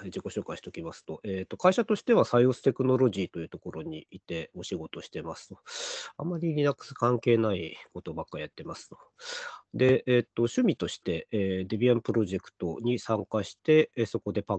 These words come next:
ケージのメンテナンスを細々とやってますというのと、あとは、えー、技術誌、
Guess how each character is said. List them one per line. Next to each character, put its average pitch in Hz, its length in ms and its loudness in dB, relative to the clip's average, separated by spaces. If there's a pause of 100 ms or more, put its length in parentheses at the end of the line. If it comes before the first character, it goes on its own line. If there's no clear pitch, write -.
ケ 104 80 0
ー 92 60 0
ジ 98 100 -8
の 95 60 -2
メ 95 100 -2
ン 92 60 -6
テ 98 120 -2
ナ 90 140 -4
ン 92 60 -6
ス - 100 -8
を 90 80 -2
細 98 240 -8
々 92 240 -6
と 78 100 -12
や 73 100 -8
っ - 40 -16
て 80 140 -10
ま 80 140 -6
す - 100 -18
と 73 100 -10
い 78 80 -8
う 78 60 -10
の 117 100 -12
と、 151 240 8 (760)
あ 160 120 2
と 123 160 8
は、 87 320 6
え 98 340 2
ー、 - 20 -2
技 110 140 2
術 139 240 2
誌、 87 500 0